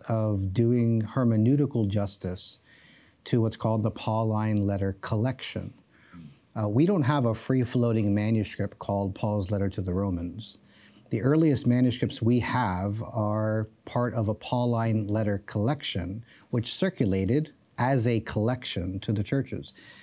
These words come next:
In fact, there's evidence that it originally circulated as a four-book collection, and then as Paul's ministry continued and he wrote more epistles, they were added to a growing Pauline letter collection. Why that's important is that Romans is always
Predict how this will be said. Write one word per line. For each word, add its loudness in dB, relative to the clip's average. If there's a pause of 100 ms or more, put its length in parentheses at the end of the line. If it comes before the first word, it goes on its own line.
(200)
In -2
fact, 0
there's 4
evidence 2
that 0
it 2
originally 2
circulated 0
as 0
a 2
four-book 0
collection, -4 (280)
and 2
then 2
as 0
Paul's 0
ministry 2
continued 2
and 2
he 2
wrote 2
more 2
epistles, 0 (260)
they 0
were 2
added 2
to 2
a 2
growing 0
Pauline 0
letter 0
collection. -4 (280)
Why 2
that's 0
important 2
is 2
that 0
Romans 2
is 2
always -2